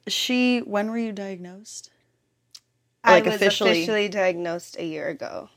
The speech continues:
Speaker 1: Okay, so a year ago, she was officially diagnosed, uh, with endometriosis, and so I wanted to hold a space for her to speak a little bit on her experience with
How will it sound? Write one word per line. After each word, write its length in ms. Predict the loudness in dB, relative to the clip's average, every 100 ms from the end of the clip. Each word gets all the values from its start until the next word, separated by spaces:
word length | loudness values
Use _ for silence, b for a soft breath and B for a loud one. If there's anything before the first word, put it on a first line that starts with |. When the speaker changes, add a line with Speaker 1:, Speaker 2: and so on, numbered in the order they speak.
| _ -2
Speaker 1:
Okay, 320 | 0 -2 -8
so 260 | 2 4
a 40 | 4
year 280 | 6 8 8
ago, 300 | 10 10 8
she 140 | 2
was 100 | -2
officially 460 | -2 -2 -2 -2 2
diagnosed, 840 | 4 4 2 0 -2 -6 -12 -16 b b b _
uh, 320 | 6 8 8
with 200 | 4 0 0
endometriosis, 1200 | 2 4 2 -2 -2 2 4 2 2 2 2 -2
and 200 | -4 -2
so 220 | 2 4
I 100 | 6
wanted 380 | 4 0 -4 -6 -6
to 340 | -2 -2 -2 -8
hold 280 | 0 2 2
a 40 |
space 540 | 0 -2 0 0 0 -4
for 200 | -2 0
her 240 | 2 2
to 420 | 0 -2 -2 -2 -8
speak 580 | -14 -8 -4 -4 -4 -14 b b b b b 2
a 80 |
little 280 | 4 6 4
bit 280 | 6 6 6
on 200 | 4 -2
her 180 | -4 -4
experience 840 | -4 -10 -8 -4 -4 -4 -8 -12
with 460 | -4 -2 -2 -6 _